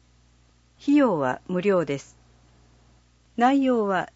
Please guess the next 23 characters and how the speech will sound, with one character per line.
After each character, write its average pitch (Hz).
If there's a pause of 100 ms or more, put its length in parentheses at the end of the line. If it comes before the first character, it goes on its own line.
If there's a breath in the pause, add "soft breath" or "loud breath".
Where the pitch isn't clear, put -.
(240)
超 285
音 262
波 180
に 151
よ 135
る 135 (120)
か 208
か 277
と 269
の 233
骨 220
密 254
度 214
測 -
定、 123 (720)
管 285
理 285
栄 262
養 247
士 -
に 147
よ 135
る 131